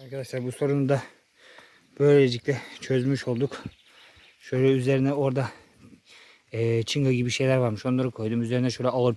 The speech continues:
bir ket varmış. Bir ket taş. Onları doldurdum. Bir de üzerlerine çıkmasınlar diye şu ağacı koydum arkadaşlar. Kuru incir dalı varmış. Onu koydum. Arkadaşlar hayvanlarımız akşama kadar burada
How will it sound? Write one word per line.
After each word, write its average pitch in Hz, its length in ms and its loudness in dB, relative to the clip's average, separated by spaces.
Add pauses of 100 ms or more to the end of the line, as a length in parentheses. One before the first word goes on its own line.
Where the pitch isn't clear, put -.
bir 120 140 0
ket - 240 -4
varmış. 117 380 -2 (340)
Bir 135 120 2
ket 117 260 -2
taş. 131 300 0
Onları 135 300 2
doldurdum. 123 400 -2 (640)
Bir 135 80 -2
de 151 120 4 (180)
üzerlerine 147 420 2
çıkmasınlar 131 520 -2
diye 147 140 0 (600)
şu - 180 2
ağacı 135 300 2
koydum 117 280 -2
arkadaşlar. 117 440 -4 (200)
Kuru 139 260 2 (540)
incir 123 260 -2
dalı 123 180 4
varmış. 120 360 2 (680)
Onu 131 200 0
koydum. 123 320 2 (1000)
Arkadaşlar 135 440 -4 (200)
hayvanlarımız 135 500 2
akşama 127 380 -2
kadar 110 220 0
burada 110 240 -6